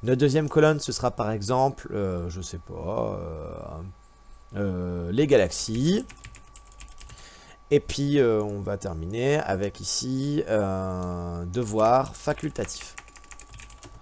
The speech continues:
Alors, si c'est, on est en situation de confinement, je vous conseille de ne pas le faire de cette manière-là, mais de faire une colonne quatrième, une colonne sixième, une colonne sa-,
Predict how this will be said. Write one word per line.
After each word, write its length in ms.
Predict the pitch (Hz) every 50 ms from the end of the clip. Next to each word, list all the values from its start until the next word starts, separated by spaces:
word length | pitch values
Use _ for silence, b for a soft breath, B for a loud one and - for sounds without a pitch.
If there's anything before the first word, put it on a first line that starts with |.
| - - - -
Alors, 260 | 143 - - - - - - - - 160 160 - -
si 260 | - - - 254 262
c'est, 360 | 247 - 214 202 196 190 180 - -
on 120 | 135 131
est 60 | 127
en 80 | 123 123
situation 680 | 120 - 135 - 131 123 120 - - - 160 156 156 143
de 100 | 107 104
confinement, 640 | 98 - 135 135 - - 107 104 110 139 175 180
je 80 | 151 120
vous 80 | 135 131
conseille 460 | 127 117 95 - 135 143 156 165 139
de 80 | 123
ne 100 | 107 101
pas 160 | 101 - 135 139
le 60 | 131
faire 200 | - - 127 113
de 100 | 113 107
cette 200 | - - 123 -
manière-là, 540 | 107 101 98 90 82 101 123 156 190 214 - B B B B B
mais 180 | B 127 156 160
de 120 | 135 151
faire 300 | 143 - - 147 160 160
une 100 | 165 151
colonne 340 | - - 165 147 135 123 120
quatrième, 560 | - 123 110 - - - 110 113 139 160 165
une 80 | 143 123
colonne 280 | - 131 135 143 135
sixième, 420 | 117 - - 113 101 123 143 151 151
une 100 | 135 123
colonne 280 | - 123 120 127 123
sa-, 160 | - - 110